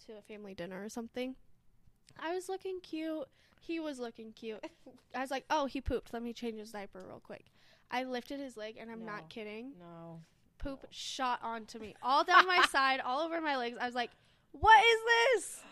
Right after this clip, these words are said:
Speaker 1: I was not expecting that. That's
Speaker 2: No,
Speaker 1: for
Speaker 2: and
Speaker 1: sure.
Speaker 2: they, not only do they poop on you, but I have a picture. I'll show you after this.
Speaker 1: <laughs>
Speaker 2: I have a picture of this one time that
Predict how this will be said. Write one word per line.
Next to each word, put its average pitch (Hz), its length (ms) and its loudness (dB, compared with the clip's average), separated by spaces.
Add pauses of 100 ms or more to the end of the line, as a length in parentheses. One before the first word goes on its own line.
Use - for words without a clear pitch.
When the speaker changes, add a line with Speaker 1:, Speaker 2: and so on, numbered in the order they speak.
(160)
Speaker 1:
I 294 80 0
was 285 160 -2
not 254 200 -4
expecting 185 480 -14
that. 180 240 -16
That's 220 120 -4
Speaker 2:
No, 240 120 2
Speaker 1:
for 196 80 2
Speaker 2:
and 254 100 0
Speaker 1:
sure. 247 80 -4
Speaker 2:
they, 233 260 0
not 214 240 0
only 311 160 -2
do 269 100 -6
they 247 120 -2
poop 233 320 -4
on 208 260 -2
you, 180 400 -6 (500)
but 214 120 0
I 214 120 4
have 247 120 -4
a 240 80 -4
picture. 175 580 -4
I'll 170 160 -8
show 175 160 -10
you 160 120 -6
after 160 220 -12
this. 160 200 -14 (460)
Speaker 1:
<laughs> 262 100 -2
Speaker 2:
I 233 180 8
have 294 200 0
a 254 40 -4
picture 247 560 -4
of 202 140 -4
this 196 160 -10
one 220 180 -6
time 185 300 -6 (680)
that 190 460 -2